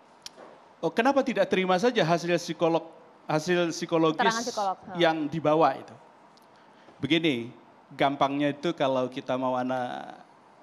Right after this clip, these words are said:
Speaker 1: buat analogis sederhana ya, kalau ada orang sak-,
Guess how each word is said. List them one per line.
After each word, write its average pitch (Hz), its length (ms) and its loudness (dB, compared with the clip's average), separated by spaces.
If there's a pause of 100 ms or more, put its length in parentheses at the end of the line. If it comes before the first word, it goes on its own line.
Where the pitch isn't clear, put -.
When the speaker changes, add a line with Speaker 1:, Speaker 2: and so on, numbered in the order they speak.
(300)
Speaker 1:
buat 143 200 0
analogis 151 640 0
sederhana 139 560 -2
ya, 113 120 -2
kalau 135 240 0
ada 135 160 2
orang 139 280 2
sak-, 131 300 -2